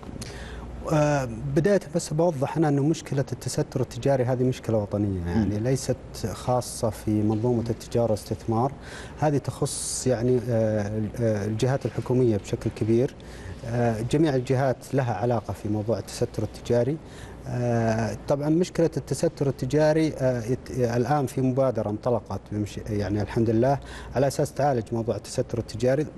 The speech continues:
Speaker 2: بس حنا طبعًا بدينا فيها في موضوع قطاع التجزئة. ليش قطاع التجزئة؟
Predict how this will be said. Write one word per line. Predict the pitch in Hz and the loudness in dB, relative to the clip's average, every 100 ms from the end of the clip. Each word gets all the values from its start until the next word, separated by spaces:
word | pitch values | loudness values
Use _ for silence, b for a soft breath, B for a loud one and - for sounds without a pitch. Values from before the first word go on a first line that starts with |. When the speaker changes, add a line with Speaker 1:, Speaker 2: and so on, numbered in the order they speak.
| 127 | -2
Speaker 2:
بس | 135 - | -2 0
حنا | 175 156 | 2 2
طبعًا | 156 147 135 | 2 0 2
بدينا | 135 147 160 143 | 2 4 4 4
فيها | - 147 143 | 2 2 2
في | - 135 | 2 2
موضوع | 131 131 | 2 2
قطاع | 131 139 127 110 | 2 0 -2 -2
التجزئة. | - 107 90 85 - - - B B B B B - | -4 -6 -4 -10 -12 -12 -16 B B B B B 0
ليش | 156 175 - | 4 4 2
قطاع | - 151 139 | -2 0 0
التجزئة؟ | - 160 143 160 175 165 | 0 0 2 2 2 2